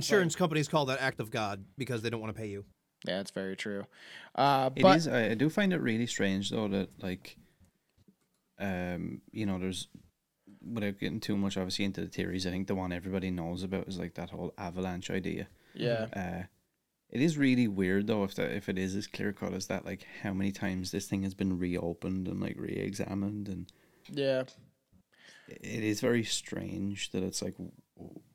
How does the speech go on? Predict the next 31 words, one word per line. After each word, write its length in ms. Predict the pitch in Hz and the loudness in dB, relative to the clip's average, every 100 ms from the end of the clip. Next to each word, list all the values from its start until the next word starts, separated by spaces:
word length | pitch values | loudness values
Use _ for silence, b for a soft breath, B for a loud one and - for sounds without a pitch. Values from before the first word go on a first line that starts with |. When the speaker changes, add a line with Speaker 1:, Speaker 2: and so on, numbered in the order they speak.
| - | -14
Speaker 3:
why 180 | 95 95 | -8 -4
does 180 | 104 | -4
it 120 | 98 - | -4 -4
seem 260 | 104 98 | -2 0
so 240 | 98 98 98 | 0 0 0
important 600 | 98 95 95 90 107 123 | -2 -2 -4 -4 -4 0
in 120 | 135 | 2
one 160 | 135 135 | 2 0
sense 480 | 147 151 - - - | -2 -2 -4 -12 -8
if 200 | 104 - | -8 -4
it 80 | 90 | -6
is 180 | 87 - | -4 -4
just 240 | 95 - | -4 -2
like, 180 | 92 87 | -4 0
"Oh, 180 | 110 117 | 0 2
yeah, 200 | 107 101 | 0 0
no, 140 | 98 | -2
it 60 | - | -4
was 140 | 95 - | -8 -12
just 240 | - - | -16 -8
probably 280 | 92 87 87 | -8 -4 -4
an 100 | 85 | -4
avalanche, 460 | 80 85 90 - | -4 -6 -6 -6
so 60 | 92 | -8
it's, 280 | - - - _ _ _ _ - | -8 -12 -14 _ _ _ _ -14
there's 140 | 87 | -6
no 220 | 95 85 | -2 -2
basis 520 | 85 92 87 - - - - | -2 -2 -4 -6 -8 -12 -12
to 120 | 90 | -8
anything 280 | 90 90 87 | -6 -4 -4
else." 300 | 87 - | -6 -12